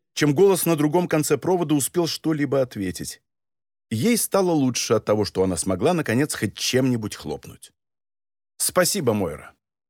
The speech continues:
Договорив, детектив-суперинтендант Бёрнс осознала, что взятый ею сердитый тон не вполне подходит к последним произнесённым словам. Понимая, что Кларк не сделала ничего плохого,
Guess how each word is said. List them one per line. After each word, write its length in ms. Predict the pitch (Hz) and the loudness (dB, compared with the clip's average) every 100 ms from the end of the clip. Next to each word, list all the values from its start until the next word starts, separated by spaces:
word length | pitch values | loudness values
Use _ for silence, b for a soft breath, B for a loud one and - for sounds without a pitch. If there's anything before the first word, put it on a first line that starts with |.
| _ _ _ _ _ _ _ | _ _ _ _ _ _ _
Договорив, 720 | 95 120 131 170 233 240 - | -2 0 4 4 4 2 -2
детектив-суперинтендант 1400 | 98 139 165 - 208 - 185 165 - 139 143 131 131 107 | -2 -2 -2 -4 -2 0 0 -2 0 0 2 2 2 2
Бёрнс 360 | 101 196 185 - | 2 2 2 -2
осознала, 600 | 160 165 135 120 113 101 | -2 0 2 2 2 2
что 180 | - 113 | 0 -4
взятый 360 | 92 113 107 | 0 0 0
ею 280 | 101 104 98 | -2 0 -2
сердитый 480 | - 98 87 92 90 | -2 -4 -4 -8 -4
тон 320 | 170 185 139 - _ _ - | 0 2 0 -6 _ _ 0
не 140 | 170 | 0
вполне 400 | 156 175 165 139 | 2 2 2 2
подходит 500 | 113 104 175 175 175 | 0 -2 0 0 -2
к 80 | - | 0
последним 600 | - - 131 151 170 170 | 0 0 0 0 0 -2
произнесённым 640 | 135 107 107 - 107 104 | -2 -2 -4 -2 -2 -2
словам. 500 | 98 80 73 50 - _ _ _ _ _ _ _ | -4 -8 -8 -12 -20 _ _ _ _ _ _ _
Понимая, 320 | 113 170 208 | 2 4 4
что 200 | 175 196 | 2 0
Кларк 360 | - 220 175 - | 2 2 2 2
не 100 | 139 | 0
сделала 500 | 120 110 185 160 135 | 0 -2 2 2 2
ничего 360 | 127 120 147 143 | 2 0 -2 0
плохого, 600 | 120 - 208 190 143 | -2 2 4 6 4